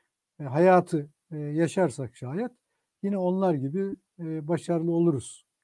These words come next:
gibi bir düşünce. Samimi olanlar bu şekilde düşündüler. Ve bu çerçevede de, e, bütün bir İslam medeniyet birikimini ve özellikle de Osmanlı dönemini ihmal etmek onlar için yani sıradan bir, e, şey oldu.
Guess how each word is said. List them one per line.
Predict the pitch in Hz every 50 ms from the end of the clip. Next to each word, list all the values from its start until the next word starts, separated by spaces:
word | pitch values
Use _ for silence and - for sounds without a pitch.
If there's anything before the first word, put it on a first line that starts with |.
| _ _ _
gibi | - 151 139 139
bir | 185 208 180
düşünce. | 170 180 - - 185 180 170 156 135 - - _ _ _ _ _ _
Samimi | _ - - 175 180 190 196 190 185
olanlar | 180 170 165 151 143 139 131 131
bu | 139
şekilde | 120 156 147 - 143 127 131 120
düşündüler. | 120 117 - - 123 117 117 147 208 254 262 - _ _ _ _ _ _ _ _ _ _ -
Ve | 190
bu | 214 226
çerçevede | - - 196 185 175 - 185 185 185 175 170 156 151
de, | 208 240 - _ _ _ _ _ _ _ _ _ _ _ -
e, | 165 160 160 156 160 160 165
bütün | 170 175 - 254 226 220
bir | 190 170 156 135 - -
İslam | - - 208 208 190
medeniyet | 175 165 151 156 165 170 180 175 175 - -
birikimini | 139 131 120 - - 135 139 175 214 226 208
ve | 185 185
özellikle | 175 170 160 196 190 175 143 - - 143 143 151
de | 214 196 175 - _ _ _ _ _ _ _ -
Osmanlı | 175 180 180 - 196 190 196 196 185 151 151
dönemini | 175 180 180 170 156 147 139 147 156 156
ihmal | 147 156 180 190 180 151
etmek | 131 120 _ - 240 240 240 202
onlar | 190 185 180 170 147
için | 139 123 - 220 233 233 233 _ _ _ _ _ _ _ _ _ 208
yani | 196 165 143 160 185 175
sıradan | - - 190 190 202 180 165 160 151 160 175 156
bir, | 185 196 190 175 - - _ 180
e, | 180 180 180 175 175 170 156
şey | - - 202 202
oldu. | 170 156 135 117 104 104